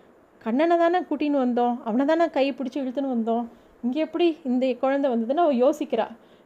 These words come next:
யோ-, யசோதைக்கு ரொம்ப குழப்பமா இருந்தது. அப்போ வந்து உள்ள இருந்து ப-, வந்து கண்ணை கசக்கிண்டு மெதுவா கிருஷ்ணர் வெளியில வர,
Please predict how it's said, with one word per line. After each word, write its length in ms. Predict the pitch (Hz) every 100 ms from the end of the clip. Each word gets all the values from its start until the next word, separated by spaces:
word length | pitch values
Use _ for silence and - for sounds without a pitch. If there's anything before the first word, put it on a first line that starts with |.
| -
யோ-, 480 | 277 359 339 269 254
யசோதைக்கு 440 | 370 403 349 359
ரொம்ப 360 | 381 285 330 330 277 247 233 226 - _ _ _ -
குழப்பமா 500 | 269 285 311 285 277
இருந்தது. 420 | 226 208 190 190 - _ - - _ _
அப்போ 280 | 294 302 349
வந்து 340 | 320 320 381
உள்ள 260 | 311 339 359
இருந்து 280 | 311 302 349
ப-, 340 | 277 269 247
வந்து 320 | 240 247 311
கண்ணை 300 | 311 262 277
கசக்கிண்டு 800 | 277 240 240 233 247 240 320 285
மெதுவா 500 | 233 226 240 233 294 294
கிருஷ்ணர் 340 | 233 - 269
வெளியில 340 | 220 233 262
வர, 340 | 226 208 226